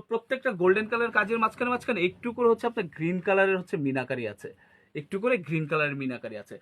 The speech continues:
তো এই ওয়েটলেস শাড়িটা যদি আপনি আপনার নিচে, নি-, আহ, নিজের করে নিতে চান, আমাকে কিন্তু জানাতে ভুলবেন না।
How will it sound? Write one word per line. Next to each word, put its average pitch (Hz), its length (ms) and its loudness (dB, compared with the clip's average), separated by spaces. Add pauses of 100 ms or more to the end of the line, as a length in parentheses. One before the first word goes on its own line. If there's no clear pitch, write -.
(260)
তো 190 80 2
এই 214 180 8
ওয়েটলেস 226 400 2
শাড়িটা 196 200 0
যদি 175 200 -4
আপনি 170 200 -6
আপনার 160 220 -6
নিচে, 165 260 -6
নি-, 160 220 -8
আহ, 127 480 -4
নিজের 170 280 -4
করে 214 120 2
নিতে 180 180 -4
চান, 214 260 0 (300)
আমাকে 151 180 -12
কিন্তু 156 180 -12
জানাতে 151 260 -6
ভুলবেন 233 300 0
না। - 180 -10